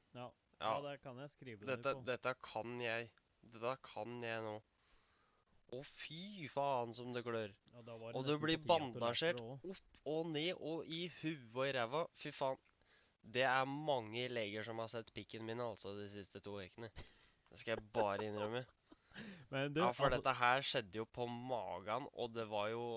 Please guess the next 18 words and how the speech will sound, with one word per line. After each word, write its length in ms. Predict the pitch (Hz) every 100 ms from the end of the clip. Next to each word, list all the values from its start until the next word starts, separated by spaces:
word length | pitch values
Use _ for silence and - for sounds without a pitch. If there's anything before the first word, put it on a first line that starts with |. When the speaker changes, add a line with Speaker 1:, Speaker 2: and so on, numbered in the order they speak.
| - _ -
Speaker 2:
akkurat 500 | 123 _ 113 104 127
i 60 |
bukselinninga, 680 | 123 113 - 101 101 120 135
ikke 160 | 123 123
sant? 180 | 139 -
Det 180 | 117 110
var 180 | 110 113
bare 300 | 110 104 113
å 40 |
brette 840 | 113 120 - 123 120 _ - 131
ned 180 | 117 117
trusa. 300 | 120 110 98 135
Her 200 | 104 107
Speaker 1:
Ja, 80 |
Speaker 2:
skulle 220 | 113 110 120
det 80 |
Speaker 1:
men 100 | 135
Speaker 2:
ses 220 | 117 120